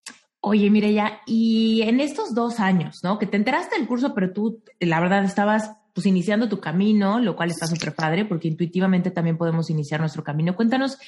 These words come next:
¿Qué empezaste a hacer como para reconciliarte contigo? ¿Cuáles eran tus pensamientos o las áreas donde yo, tú pensabas que estaban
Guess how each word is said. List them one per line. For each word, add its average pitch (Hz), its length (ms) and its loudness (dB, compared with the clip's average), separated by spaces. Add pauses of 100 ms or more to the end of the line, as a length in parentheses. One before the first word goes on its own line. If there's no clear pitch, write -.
(380)
¿Qué 294 120 2
empezaste 285 500 -2
a 226 40 2
hacer 180 340 0
como 165 280 0
para 147 420 0
reconciliarte 156 680 -4
contigo? 165 440 -2
¿Cuáles 226 360 0
eran 202 200 0
tus 175 160 -2
pensamientos 165 1120 -2
o 151 60 -2
las 151 240 -4
áreas 165 220 -2
donde 156 200 -2
yo, 147 180 -6
tú 156 200 -6
pensabas 151 420 -4
que 156 60 -6
estaban 143 420 -6